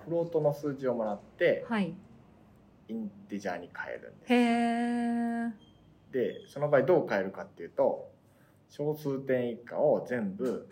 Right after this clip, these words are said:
Speaker 1: 捨てます。
Speaker 2: うん、うん、うん、うん。
Speaker 1: 切り捨てみたいな。
Speaker 2: はい、はい。
Speaker 1: 八十四点九九九でも八十四に丸めます。
Speaker 2: うん、うん、うん、うん。
Speaker 1: いう感じ。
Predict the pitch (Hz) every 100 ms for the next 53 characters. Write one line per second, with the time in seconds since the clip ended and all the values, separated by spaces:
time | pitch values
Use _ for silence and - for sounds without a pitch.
0 | - - 143 120 - - - 214 196 185
1 | 170 160 165 156 156 147 - 120 131 -
2 | - 113 87 - - - - _ 226 208
3 | 147 165 151 - _ _ 117 113 127 147
4 | 143 131 107 104 147 131 143 - 143 117
5 | 104 143 - - - - 110 95 85 80
6 | 80 80 76 73 - - - 196 147 165
7 | 147 160 143 147 143 - - _ _ _
8 | - - 95 95 - -